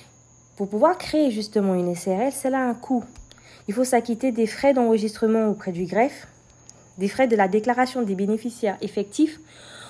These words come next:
ou encore des frais de publication d'annonces légales. Alors pourquoi vous avez créé une S A R L ? Il faut savoir que le fait de créer une S A R L vous permet de bénéficier d'un cadre de fonctionnement sécurisé et des charges sociales souvent qui sont moins élevées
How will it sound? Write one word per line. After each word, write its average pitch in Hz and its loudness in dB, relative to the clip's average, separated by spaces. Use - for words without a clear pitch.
ou 240 8
encore 247 8
des 226 4
frais 269 0
de 254 -4
publication 214 0
d'annonces 240 0
légales. 202 0
Alors 180 0
pourquoi 254 4
vous 302 4
avez 226 6
créé 233 -2
une 214 2
S 190 -2
A 185 0
R 165 -6
L ? 151 -8
Il - -20
faut - -14
savoir 240 4
que 247 0
le 202 0
fait 247 0
de - -18
créer - -4
une 190 0
S 175 -4
A 180 -2
R 185 -2
L 208 -2
vous 190 -4
permet 190 0
de 180 -6
bénéficier 180 -4
d'un 170 -2
cadre 202 -2
de 175 -4
fonctionnement 175 -6
sécurisé 190 -6
et 180 0
des 180 2
charges 220 -2
sociales 226 0
souvent 208 -4
qui - -10
sont 175 -4
moins 208 2
élevées 233 2